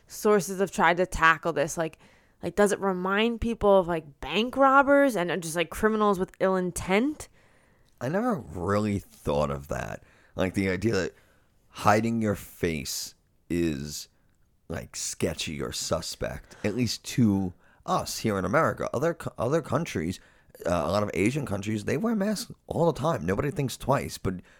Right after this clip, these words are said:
Speaker 2: we kn-, it's not commonplace here in America, and, and I would imagine a lot of Europe. So to hide your face, m-, you know, maybe people don't like that.
Speaker 1: Yeah, I mean, it's definitely a cultural thing, right? Like you said, it's very wi-, al-,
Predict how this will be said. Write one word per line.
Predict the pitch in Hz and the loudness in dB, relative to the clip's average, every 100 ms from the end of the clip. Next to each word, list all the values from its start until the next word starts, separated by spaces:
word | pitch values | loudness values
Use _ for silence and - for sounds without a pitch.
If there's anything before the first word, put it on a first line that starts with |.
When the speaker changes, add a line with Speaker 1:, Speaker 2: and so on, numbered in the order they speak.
| _ | _
Speaker 2:
we | - 107 | -2 -2
kn-, | 113 95 | 0 -4
it's | 92 - | -4 -6
not | 95 90 - | -2 -2 -2
commonplace | - 95 85 - 80 - | -4 -2 0 0 -2 -2
here | - 85 | -2 -2
in | 78 | 0
America, | 127 165 107 92 104 76 | 0 0 0 -2 -2 -4
and, | 82 78 - | -6 -10 -8
and | 78 73 | -6 -4
I | |
would | 73 | -4
imagine | 78 78 82 | -2 -4 -4
a | 71 | -2
lot | 69 71 | 0 -2
of | 69 87 | -4 -2
Europe. | 131 110 69 - - - _ _ _ | 0 2 0 -4 -12 -20 _ _ _
So | - - 110 101 98 - | -10 0 2 2 0 -4
to | - 95 _ _ - | -2 -2 _ _ -16
hide | - 147 160 151 | -6 -4 -2 -2
your | 139 | -2
face, | 117 - - 156 104 - - _ _ _ - | -2 -4 -2 0 0 -4 -12 _ _ _ -16
m-, | 76 - | -12 -2
you | 101 | 0
know, | 98 | 0
maybe | 92 87 110 | 0 0 -2
people | 117 131 151 | -2 -2 0
don't | 151 | -2
like | 117 196 | -2 -4
that. | - 69 71 - - - _ _ _ - | -2 -2 -2 -6 -20 -20 _ _ _ -2
Speaker 1:
Yeah, | 247 | 2
I | |
mean, | 233 | 4
it's | 233 - | 4 6
definitely | 311 370 269 | 4 6 2
a | |
cultural | - 208 226 - 190 175 | 2 4 4 6 4 4
thing, | 180 175 | 0 -2
right? | 180 196 | 0 -2
Like | 170 170 | -2 -4
you | 170 | -4
said, | 190 175 | -2 -2
it's | 170 | 2
very | 185 190 190 | 4 4 2
wi-, | 180 180 180 | 0 2 4
al-, | 180 190 | 4 2